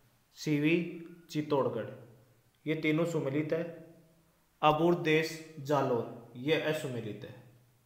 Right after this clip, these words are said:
अपनी गोपुरम आकृति के लिए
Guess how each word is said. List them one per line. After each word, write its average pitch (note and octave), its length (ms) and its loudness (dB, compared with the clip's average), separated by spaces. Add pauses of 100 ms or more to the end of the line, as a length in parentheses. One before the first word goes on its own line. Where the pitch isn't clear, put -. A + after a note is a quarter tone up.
(2500)
अपनी E3 340 2 (1600)
गोपुरम E3 640 4
आकृति D3+ 440 2
के D#3+ 120 -2
लिए C3+ 260 -2